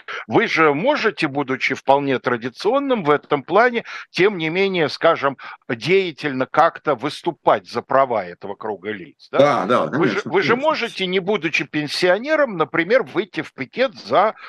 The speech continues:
Speaker 1: там, за, в защиту прав пенсионеров. Значит, вы тем самым, э, себя отнесете к экстремистскому движению пенсионеров, например.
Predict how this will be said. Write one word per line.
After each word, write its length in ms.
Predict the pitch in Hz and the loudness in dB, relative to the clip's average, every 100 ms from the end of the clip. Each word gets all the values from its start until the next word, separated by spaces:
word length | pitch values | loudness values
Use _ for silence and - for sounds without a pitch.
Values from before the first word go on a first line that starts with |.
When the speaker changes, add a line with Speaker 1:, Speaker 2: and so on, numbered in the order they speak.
| - | -2
Speaker 1:
там, 160 | 131 127 | 0 0
за, 180 | 117 143 | 0 -2
в 100 | 113 | 0
защиту 600 | 139 151 - 240 - 175 | 0 0 -2 -2 -2 2
прав 280 | 165 185 | 4 2
пенсионеров. 840 | - 156 131 165 156 156 110 85 - - - - | 0 -8 -6 -2 0 -2 -2 -6 -10 -18 -20 -14
Значит, 380 | 110 185 - - | -2 0 0 -2
вы 140 | 143 202 | -2 -2
тем 180 | 165 | -4
самым, 800 | 151 269 294 269 180 143 135 131 | -2 2 2 2 -2 -2 0 -2
э, 40 | 120 | -4
себя 340 | 160 160 262 | -4 0 0
отнесете 540 | - 180 - 247 233 | 0 -12 -10 -10 -10
к 80 | - | -14
экстремистскому 800 | 143 - 147 175 202 233 - 151 | -14 -8 -8 -8 -12 -16 -12 -10
движению 480 | 127 135 170 233 233 | -8 -8 -8 -10 -12
пенсионеров, 760 | - 175 - 117 - 82 80 - | -14 -16 -10 -8 -8 -10 -16 -12
например. 280 | 151 311 | -10 -10